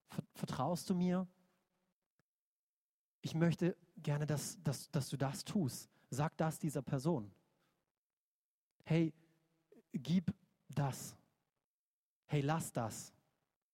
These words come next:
Ja, aber ich weiß nicht, was dann passiert, was wird diese Person von mir denken. Vertraust du mir? Vertraust du mir?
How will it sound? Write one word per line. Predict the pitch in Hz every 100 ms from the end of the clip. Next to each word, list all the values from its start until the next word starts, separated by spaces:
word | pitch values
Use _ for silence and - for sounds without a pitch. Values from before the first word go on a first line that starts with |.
| _ _ _ _ _ _ _ _ _ _ _ _ _ _ _ _ -
Ja, | 135 131
aber | 135 131 127
ich | 120
weiß | 131 127 127
nicht, | 117
was | 123
dann | - 123
passiert, | 120 110 240
was | 190 139
wird | 151
diese | 131 127
Person | 135 127 135
von | -
mir | 123
denken. | 120 143 131 - -
Vertraust | - - - 139 135
du | 156
mir? | 165 165 - _ _ _ _ _ _ _ _ _ _ _
Vertraust | - - - 135 156
du | 180
mir? | 170 180